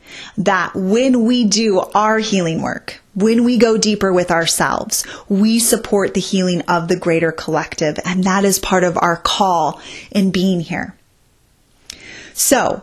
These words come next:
hopefully this time together has given you greater clarity about spiritual bypassing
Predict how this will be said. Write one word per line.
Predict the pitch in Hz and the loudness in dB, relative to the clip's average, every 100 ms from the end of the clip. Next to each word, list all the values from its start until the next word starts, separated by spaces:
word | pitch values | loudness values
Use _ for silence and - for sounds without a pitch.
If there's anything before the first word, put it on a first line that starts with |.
| - | -8
hopefully | - 339 415 440 320 202 185 381 381 | 0 0 2 2 4 4 2 0 -2
this | 254 185 254 330 - | -4 0 2 2 2
time | 302 233 233 | 2 2 2
together | 240 226 190 190 | 2 2 2 2
has | 233 208 | 2 2
given | 226 240 | 2 2
you | 277 226 | 4 2
greater | 196 233 262 302 | 2 0 2 0
clarity | - - 185 175 175 214 - | -2 0 0 0 -2 -2 -2
about | 190 185 - | 0 0 0
spiritual | - 185 190 208 | 0 2 2 2
bypassing | 165 170 170 165 - 180 233 | 2 0 0 0 -2 0 0